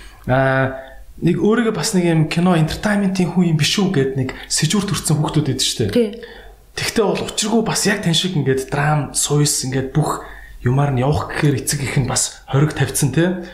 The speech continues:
Speaker 1: ийм санкцтай хүүхдүүдэд та юу гэж зөвлөх вэ
Speaker 2: Ингэдэг. Одоо сүүлийн үед бас киног хүүхдүүд ингэж хараад байна л да. А, би бол зүгээр кино тоглож чадна.
Speaker 1: Аха.
Speaker 2: Гэл те. Тэгээ эн
Speaker 1: Нэг
Speaker 2: чинь
Speaker 1: клипэн
Speaker 2: болохоор
Speaker 1: тоглосон юм чинь гэл
Speaker 2: нэг
Speaker 1: те.
Speaker 2: клипэн тоглосон юм чинь гэл те.
Speaker 1: Аха.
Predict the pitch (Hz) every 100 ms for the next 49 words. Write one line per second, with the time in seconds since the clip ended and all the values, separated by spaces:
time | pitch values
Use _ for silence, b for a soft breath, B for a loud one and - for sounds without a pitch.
0 | B - 190 - 175 185 - - 175 147
1 | 143 - 156 156 - 143 147 151 - -
2 | 117 - 104 - - - - B B B
3 | B B B B B B B B B -
4 | 202 226 - - - - - - - 185
5 | 262 262 320 330 277 - - - 202 233
6 | 233 208 - 185 170 170 156 151 156 143
7 | - 156 B B - 156 156 B B B
8 | - - 269 226 202 - 160 160 - 160
9 | 165 139 - 143 - 147 - - - -
10 | 113 98 104 104 156 226 233 B B B
11 | B B - 175 170 - 202 - 294 220
12 | 170 156 - - - 120 - 107 110 202
13 | 139 214 208 190 160 156 - 175 170 226
14 | 247 233 151 - 214 214